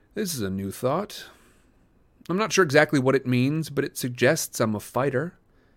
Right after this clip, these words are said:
In a sort of brave way.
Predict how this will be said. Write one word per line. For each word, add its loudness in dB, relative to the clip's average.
In -2
a -2
sort 2
of -6
brave -2
way. -4